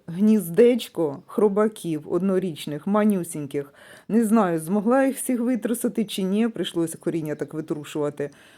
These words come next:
Але, ну, намагалася це зробити. І так, все-таки райський куточок. Що я тут замовила? Замовила я три ялівці,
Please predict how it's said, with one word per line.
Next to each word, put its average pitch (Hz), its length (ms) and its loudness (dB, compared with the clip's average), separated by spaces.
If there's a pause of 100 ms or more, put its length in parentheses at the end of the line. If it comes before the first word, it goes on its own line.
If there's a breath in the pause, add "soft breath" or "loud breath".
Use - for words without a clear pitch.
(140 soft breath)
Але, 220 640 6 (360)
ну, 202 340 2
намагалася 196 720 2
це 180 200 -2
зробити. 151 640 -2 (500 soft breath)
І 233 120 0
так, 190 320 2 (340)
все-таки 285 500 2
райський 202 400 4
куточок. 156 540 -6
Що - 140 -4
я 285 100 4
тут 220 220 -4
замовила? 139 600 -2
Замовила 196 600 4
я 147 200 -2
три 214 540 2 (220)
ялівці, 190 1000 0